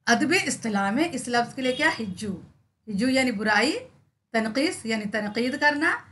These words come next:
और आम बोलचाल में तमसखर यानी मस्खरेपन करना और लान तान वगैरह का इस्तेमाल किया जाता है। लान तान यानी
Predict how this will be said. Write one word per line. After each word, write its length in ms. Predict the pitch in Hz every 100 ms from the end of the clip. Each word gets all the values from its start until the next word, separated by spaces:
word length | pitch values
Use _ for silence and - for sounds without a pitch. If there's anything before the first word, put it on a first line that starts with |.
| _ _ _ _ _ _
और 200 | 233 240 233
आम 260 | 247 294
बोलचाल 440 | 320 311 - 302 311
में 140 | 381 480 - 240
तमसखर 560 | 208 - - 311 508 - - _ 208
यानी 260 | 247 294 320
मस्खरेपन 640 | 233 - 220 214 262 302
करना 400 | 320 311 302 440 - - _ _ -
और 280 | 262 349 427
लान 380 | 220 233 269 311
तान 240 | - 220 208
वगैरह 360 | 196 190 196 202
का 320 | 294 427 - - _
इस्तेमाल 440 | - - 214 226 233
किया 200 | 269 233
जाता 300 | 202 185 214
है। 180 | 254 330
लान 280 | 233 226 269
तान 220 | 285 285
यानी 260 | 294 302